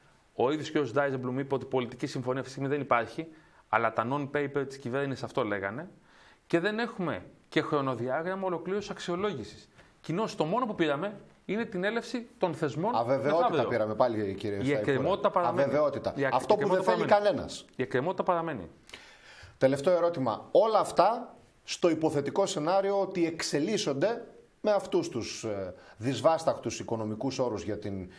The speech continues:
Speaker 2: ελληνική κοινωνία, έτσι όπως το περιγράφουμε τώρα. Πότε θα αρχίσει η ελληνική οικονομία στην ουσία της να βλέπει κάποια θετικά σημάδια,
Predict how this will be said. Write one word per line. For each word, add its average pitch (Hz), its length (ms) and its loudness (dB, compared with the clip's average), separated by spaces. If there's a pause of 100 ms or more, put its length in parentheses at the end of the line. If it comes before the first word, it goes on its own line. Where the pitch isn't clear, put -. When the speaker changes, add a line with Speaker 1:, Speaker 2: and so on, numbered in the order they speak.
(120)
Speaker 2:
ελληνική 107 1080 -4
κοινωνία, 135 520 -4 (340)
έτσι 214 260 6
όπως 185 180 0
το 190 80 0
περιγράφουμε 156 500 2
τώρα. 87 300 -4 (720)
Πότε 277 280 6
θα 196 140 2
αρχίσει 147 680 -4 (640)
η 147 240 0
ελληνική 131 580 -2
οικονομία 135 580 0
στην - 240 -4
ουσία 120 400 -2
της - 300 -10 (580)
να 127 240 0
βλέπει 156 560 2 (120)
κάποια 175 360 2
θετικά 127 680 0
σημάδια, 143 580 -2